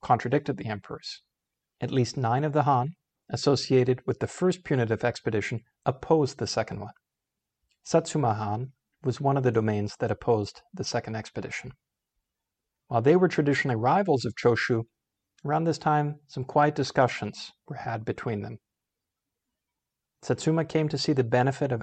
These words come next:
allying with Choshu against the Bakufu, which was clearly in decline. Those that wanted a new Japan did not believe that the Tokugawa elite,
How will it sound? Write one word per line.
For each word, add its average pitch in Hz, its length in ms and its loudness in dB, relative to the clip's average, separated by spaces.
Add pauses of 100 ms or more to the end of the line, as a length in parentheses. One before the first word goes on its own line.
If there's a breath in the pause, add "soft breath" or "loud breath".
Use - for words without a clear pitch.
(120)
allying 113 500 0
with 101 140 -8
Choshu 123 400 -4
against 123 320 -4
the 120 60 -2
Bakufu, - 480 -4 (640)
which - 180 -8
was 135 120 -2
clearly 139 340 6
in 98 100 0
decline. 113 420 -4 (1000)
Those 151 240 4
that 151 180 0
wanted 127 320 2
a 120 60 2
new 123 240 0
Japan 120 480 -2 (600)
did 117 120 -2
not 131 260 0
believe 139 440 2
that - 160 -2
the 120 100 -4
Tokugawa 131 720 0
elite, 117 340 -2